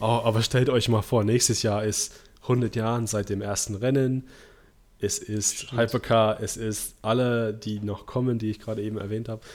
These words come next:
Speaker 1: Und ja, das Peugeot, ähm, leider nicht geschafft haben, ähm, ja,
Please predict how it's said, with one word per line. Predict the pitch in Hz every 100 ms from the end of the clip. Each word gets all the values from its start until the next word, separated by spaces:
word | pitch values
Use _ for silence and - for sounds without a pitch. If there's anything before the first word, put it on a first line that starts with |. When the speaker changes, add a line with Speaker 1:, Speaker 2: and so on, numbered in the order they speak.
| - - - _
Speaker 1:
Und | 120 107 101 - _ _ - - _ _ _ -
ja, | 110 95 - _ _ -
das | 117 117 113 -
Peugeot, | 113 104 113 120 127
ähm, | 113 104 107 104 101 95 - - _ _ _ _
leider | 98 107 123 143
nicht | 131 135
geschafft | 120 - 131 -
haben, | 131 139 139 143 - - -
ähm, | 113 117 117 120 117 - - - - -
ja, | 117 107